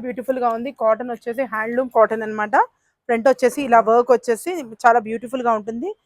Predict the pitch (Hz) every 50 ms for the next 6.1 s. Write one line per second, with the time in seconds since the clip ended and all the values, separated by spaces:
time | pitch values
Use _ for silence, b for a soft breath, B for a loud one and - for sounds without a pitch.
0 | _ _ _ - 202 247 269 285 294 277 233 226 233 247 269 269 262 269 254 277
1 | 254 190 202 202 190 196 214 254 247 247 233 220 208 214 202 262 381 392 294 240
2 | 214 208 214 226 233 220 - 196 180 180 185 180 190 254 370 466 _ _ _ _
3 | _ _ _ _ 202 208 202 208 214 226 240 220 202 185 190 247 - 466 - _
4 | _ _ _ _ - 254 269 254 269 269 311 359 339 302 294 277 - 226 - 247
5 | 254 254 - - - 277 269 247 - 254 240 254 262 254 247 202 180 175 165 170
6 | - 196